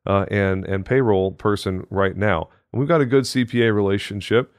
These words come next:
Um, but as we move into twenty-three and beyond,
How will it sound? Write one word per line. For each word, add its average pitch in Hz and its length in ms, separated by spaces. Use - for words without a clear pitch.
Um, 92 460
but 98 200
as 107 240
we 107 260
move 113 340
into 101 160
twenty-three 107 580
and 95 100
beyond, 101 500